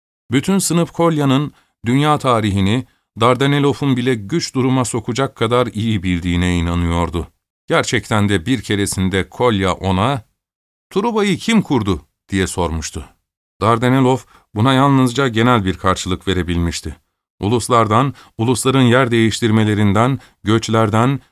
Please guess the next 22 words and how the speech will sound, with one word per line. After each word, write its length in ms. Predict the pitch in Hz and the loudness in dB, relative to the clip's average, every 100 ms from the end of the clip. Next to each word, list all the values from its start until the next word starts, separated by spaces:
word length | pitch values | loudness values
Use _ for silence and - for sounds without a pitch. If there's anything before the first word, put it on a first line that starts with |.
| - | -12
bu 200 | 113 175 | -4 -4
tür 120 | 160 139 | 0 0
olayların 560 | 127 123 120 127 123 | 4 2 2 2 2
bir 140 | 123 139 | 0 -2
sürü 220 | 131 131 | 0 0
efsaneye 600 | 120 - 120 117 120 113 | 0 0 2 4 2 2
dayandığından 720 | 110 110 104 101 98 98 92 | 2 2 2 2 2 2 0
söz 220 | 92 82 | -2 -4
etti. 380 | 80 - 80 - _ _ _ _ | -4 -6 -10 -10 _ _ _ _
Ama 300 | 120 123 127 | -4 -2 -2
Truba'yı 460 | - 131 123 120 110 | -2 -2 0 0 0
gerçekten 560 | 139 - 117 - 117 | -2 -2 -4 0 0
kimin 320 | 110 107 117 117 | 0 0 0 0
kurduğu 560 | 104 90 87 95 147 - - - | -4 -2 -2 -2 -4 -8 -20 -6
ve 80 | 113 | -2
orada 340 | 117 117 113 | 0 0 0
kimlerin 420 | 104 110 107 110 127 | -2 0 2 2 0
oturmuş 440 | 110 113 110 117 | 0 0 0 0
olduğu 320 | 107 101 107 | -2 0 -2
sorusuna 460 | - 104 98 104 107 | 0 -2 -2 -2 -2
karşılık 480 | 101 92 95 92 98 | -2 -4 -4 -6 -4
veremedi. 520 | 87 78 73 80 | -2 -2 -6 -10